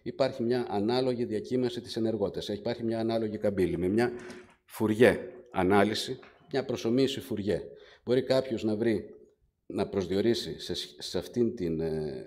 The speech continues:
ε, στον άξονα το Χ, πού βρίσκεται η φάση σε τριακόσιες εξήντα μοίρες, σε σχέση, ας πούμε, με το έπαρμα R, πόσο νωρίς ή πόσο αργά είναι.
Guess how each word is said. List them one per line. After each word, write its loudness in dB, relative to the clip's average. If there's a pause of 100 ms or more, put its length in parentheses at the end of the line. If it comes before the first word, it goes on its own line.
ε, -8
στον -8
άξονα -4
το -4
Χ, -8 (800)
πού 0
βρίσκεται -2
η -2
φάση 0
σε -12
τριακόσιες -6
εξήντα -2
μοίρες, 4
σε -6
σχέση, -4
ας -8
πούμε, -6
με -2
το -6
έπαρμα -4
R, 0 (520)
πόσο -2
νωρίς 0
ή -4
πόσο -6
αργά -2
είναι. -2